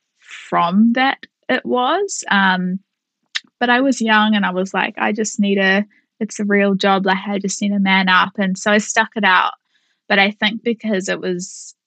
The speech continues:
very corporate, I started doing photography more on the side, just as, like, a creative outlet.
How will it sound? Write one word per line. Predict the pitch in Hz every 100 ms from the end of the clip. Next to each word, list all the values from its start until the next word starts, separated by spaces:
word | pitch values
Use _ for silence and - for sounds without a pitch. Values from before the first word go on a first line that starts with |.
| _ _
very | 196 202 190
corporate, | 190 - 202 196
I | 185 190
started | - 185 - 196
doing | 196 - 196
photography | 196 196 202 196 - 190
more | 185 190
on | 190
the | 190
side, | - 202 202 208
just | 202 190
as, | 196
like, | 190 190 -
a |
creative | - - 185 180 180 185
outlet. | 185 - - 233 349